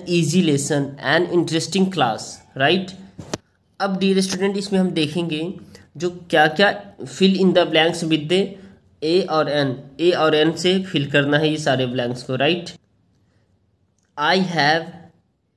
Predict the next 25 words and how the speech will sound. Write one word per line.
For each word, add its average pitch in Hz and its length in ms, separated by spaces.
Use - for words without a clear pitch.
an, 147 320
यहाँ 143 340
पे 202 80
an 143 280
आएगा, 135 280
I 147 80
have 165 180
an 156 360
English 165 520
book 160 160
in 160 300
my 165 120
bag, 151 340
she 190 120
is 156 140
reading 185 320
an 196 240
old 160 300
book, 139 220
यहाँ 165 300
an 147 100
आएगा, 156 320
an 160 240
old 151 400
book। 175 280